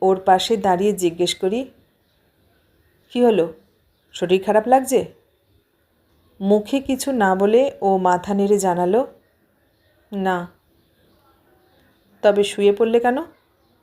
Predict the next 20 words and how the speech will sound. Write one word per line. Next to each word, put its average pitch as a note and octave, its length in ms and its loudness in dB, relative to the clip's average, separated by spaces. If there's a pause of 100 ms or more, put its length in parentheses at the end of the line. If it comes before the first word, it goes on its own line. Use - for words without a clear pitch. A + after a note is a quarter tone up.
(320)
তুমি G#3+ 180 -2
তো A3+ 100 2
কোনোদিন G#3+ 420 2
এই G#3+ 120 4
সময় A3+ 280 -2
শোও F#3+ 280 0
না।" B3+ 260 0 (1500)
"এমনি।" A3 500 0 (1300)
আমি F#3+ 280 2
চুপ G3+ 240 -4 (120)
করে A3+ 220 2
দু G3+ 160 0
চার G3+ 240 0
মিনিট G3 380 0
দাঁড়িয়ে F#3 280 0
থাকার F#3+ 340 -2
পর G3+ 260 2
আমার F#3 220 0
ঘরে E3 320 -4
আসি। - 260 -8